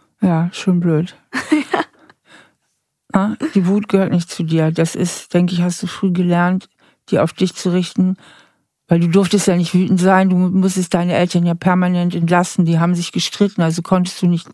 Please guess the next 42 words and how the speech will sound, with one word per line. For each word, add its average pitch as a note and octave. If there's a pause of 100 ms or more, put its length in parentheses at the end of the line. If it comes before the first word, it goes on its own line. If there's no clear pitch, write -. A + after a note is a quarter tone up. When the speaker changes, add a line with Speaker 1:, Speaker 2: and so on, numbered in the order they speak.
(160)
Speaker 1:
sagen, E3
auch F3
noch F3
wütend F3+
sein. E3 (800)
Aber F3
was E3+
dir F3
eigentlich E3+
komplett G3+
fehlt, F3
ist -
Wut. E3+ (800)
Und E3
die G#3
könntest F#3
du E3
gebrauchen, D#3+
um E3+
zu F3
sagen, E3
ihr D3
habt D#3+
sie -
wirklich -
nicht E3
mehr E3
alle E3
gehabt. E3
Du E3+
brauchst D#3+ (340)
Wut, A3
um E3+
zu F3
sagen, E3
ich E3+
hab -
viel A#3
zu G3+
früh G#3
die G3
Verantwortung F#3